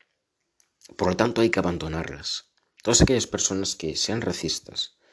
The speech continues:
que sean xenófobas, deben darse cuenta de que perjudican a la especie humana y que están equivocadas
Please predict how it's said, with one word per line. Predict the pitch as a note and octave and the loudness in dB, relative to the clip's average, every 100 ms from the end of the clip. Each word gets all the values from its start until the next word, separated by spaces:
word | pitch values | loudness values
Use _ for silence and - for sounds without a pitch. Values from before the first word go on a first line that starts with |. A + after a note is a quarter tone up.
| _ _ _ | _ _ _
que | - - | -8 -4
sean | A#2 | 0
xenófobas, | A#2 G2 F#2 - F2+ G#2 - _ _ _ - | 0 0 -2 0 0 0 -6 _ _ _ 4
deben | G2 A2+ | 6 6
darse | - - | 2 0
cuenta | - G#2 E2+ D#2+ - _ _ _ _ | 0 -2 -2 -8 -10 _ _ _ _
de | - | -6
que | - | -4
perjudican | D#2+ F2 - G2+ D3+ D3 D#2+ E2 | 0 2 6 8 8 6 -4 -6
a | - F#2 | 0 2
la | |
especie | E2 - E2 - C#2 C2+ _ _ | 2 2 0 -4 -12 -16 _ _
humana | F2 E2 D#2 C#2+ - _ _ _ _ _ _ _ _ _ _ _ _ _ _ | -10 -8 -8 -10 -16 _ _ _ _ _ _ _ _ _ _ _ _ _ _
y | F#2 | -6
que | - | -2
están | - A#2+ | 2 2
equivocadas | D#3+ G#2+ F2 C#3 G2+ E2 - - | 2 2 2 2 2 -2 -8 -12